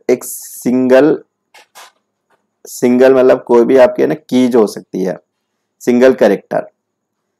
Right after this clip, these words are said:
जिसमें आपका अल्फाबेट हो सकता है, अल्फाबेट हो सकता है, डिजिट्स हो सकता है, है ना, ऐसे आपका सिंबल्स हो सकता है। तो अगर अपन की-, कोई भी अल्फाबेट को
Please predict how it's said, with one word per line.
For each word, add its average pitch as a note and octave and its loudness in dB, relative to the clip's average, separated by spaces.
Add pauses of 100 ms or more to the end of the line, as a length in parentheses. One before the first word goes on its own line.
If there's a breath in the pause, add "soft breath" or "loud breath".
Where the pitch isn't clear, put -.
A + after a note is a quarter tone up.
(140)
जिसमें B2 -2
आपका B2 4 (300)
अल्फाबेट B2+ 2
हो B2 -2
सकता A#2+ -6
है, - -8 (1400)
अल्फाबेट A#2+ 2
हो B2 2
सकता A#2+ -4
है, A#2+ 0 (420)
डिजिट्स A2 -2
हो B2 0
सकता A#2+ -4
है, B2 -6 (640)
है - -6
ना, C3+ -2
ऐसे B2 0
आपका A2+ 0
सिंबल्स A2+ -4
हो A#2+ -6
सकता A2 -10
है। A#2 -14 (840)
तो A2 0
अगर B2 4
अपन C#3+ -2
की-, C3 -2
कोई B2 0
भी C3+ 0
अल्फाबेट A2 -2
को A#2+ -6